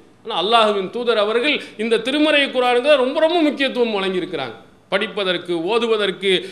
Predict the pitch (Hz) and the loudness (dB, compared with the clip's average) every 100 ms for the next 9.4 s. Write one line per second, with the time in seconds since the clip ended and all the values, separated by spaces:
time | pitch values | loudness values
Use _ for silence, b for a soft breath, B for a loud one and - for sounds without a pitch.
0 | B - 226 254 240 214 B - 254 311 | B 2 4 6 4 2 B 0 4 4
1 | 294 247 247 240 233 233 226 202 220 214 | 4 2 2 2 2 2 0 2 0 0
2 | 185 196 285 320 302 277 247 262 220 202 | 2 6 6 6 4 4 2 -2 0 0
3 | 170 127 - 180 214 240 208 214 269 269 | -2 -6 -8 -4 -2 -2 -2 0 0 0
4 | 262 240 240 226 208 233 240 226 208 214 | 2 2 2 0 0 -2 -2 -4 -4 -2
5 | 202 180 226 - 147 - 202 226 214 214 | -2 -2 -2 -6 -12 -2 0 0 -2 -4
6 | 262 277 247 - - - - - 170 226 | -4 -4 -4 -8 -18 -20 -20 -14 -6 -2
7 | 233 208 220 233 233 233 254 214 226 202 | -2 0 -2 0 -4 -2 -2 0 0 0
8 | 220 233 233 226 247 240 240 240 226 226 | 0 2 0 -2 -2 0 0 0 -2 -4
9 | 247 262 269 | -4 2 4